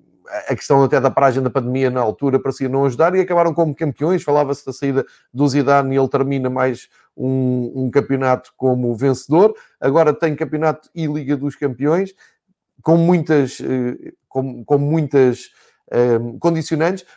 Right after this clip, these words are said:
mas eu lembro-me aqui da viagem do Real Madrid a Bérgamo, em que ficou com oito titulares em Madrid, eh, ou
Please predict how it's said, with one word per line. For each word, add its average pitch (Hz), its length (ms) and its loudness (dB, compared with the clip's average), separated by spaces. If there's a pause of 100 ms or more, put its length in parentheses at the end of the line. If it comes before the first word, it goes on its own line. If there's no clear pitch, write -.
mas 170 120 -2
eu 233 80 2
lembro-me 226 360 0
aqui 220 200 -4
da 196 120 4
viagem 180 340 0
do 175 120 -2
Real 170 180 0
Madrid 156 340 0
a 143 60 2
Bérgamo, 143 500 0
em 139 80 -4
que - 80 -16
ficou 143 240 -8
com 131 280 -10
oito 214 340 -2
titulares 143 480 0
em 139 80 0
Madrid, 127 400 -2 (320)
eh, 113 640 2
ou - 240 -2